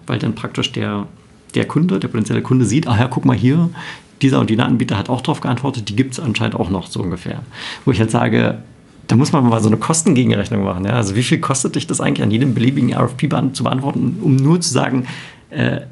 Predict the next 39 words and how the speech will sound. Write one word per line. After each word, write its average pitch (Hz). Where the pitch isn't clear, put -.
um 143
das 131
als -
Marketinginstrument 110
zu -
verwenden? 107
Vielleicht 117
habe 127
ich 120
ja 139
eine 131
viel 170
<laughs> -
effizientere 170
Möglichkeit 151
zu 135
sagen, 117
wie 117
kann 147
ich 113
noch 127
Marketing 131
machen, 123
um 123
meine, 120
meine 120
Präsenz 127
zu -
etablieren, 117
als 120
auf -
R 123
F 113
Ps 135
zu 131
antworten, 95
ja? 92
Aber 104
die, 117